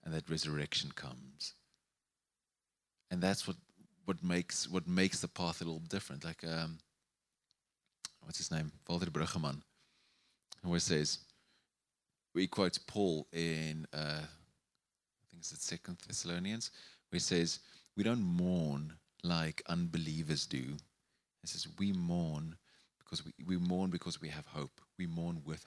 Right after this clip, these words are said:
hope because we believe that there will be a new morning, that the sun will rise again, that this is not the end, that death does not have the last word,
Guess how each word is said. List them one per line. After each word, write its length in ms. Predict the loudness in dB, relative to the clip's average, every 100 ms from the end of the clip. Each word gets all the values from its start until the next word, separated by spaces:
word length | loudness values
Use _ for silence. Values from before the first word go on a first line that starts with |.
| -16
hope 240 | -20 -20 -20 _ _ _ _ _
because 220 | -8 -4
we 60 | 0
believe 540 | 0 2 2 0 0
that 160 | -4 -2
there 140 | -2
will 260 | 0 -2 -4
be 380 | -4 -4 -4 -4
a 80 | -6
new 320 | -4 -4 -6 -8
morning, 360 | -10 -10 -12 -18 _ _ _ _ _ _
that 80 | -10
the 60 | -4
sun 400 | 2 4 4 2
will 360 | 2 2 2 0
rise 320 | -2 -2 -2
again, 420 | -2 -4 -4 -10 -16 _ -16
that 100 | 0
this 200 | 2 2
is 120 | 2
not 300 | 2 2 0
the 160 | -4 -2
end, 400 | -4 -4 -6 -12 -20 _ -14
that 120 | -2
death 300 | 0 0 -4
does 160 | -6 -4
not 220 | -2 0
have 240 | -2 -2
the 80 | -4
last 340 | -6 -6 -6
word, 360 | -8 -10 -12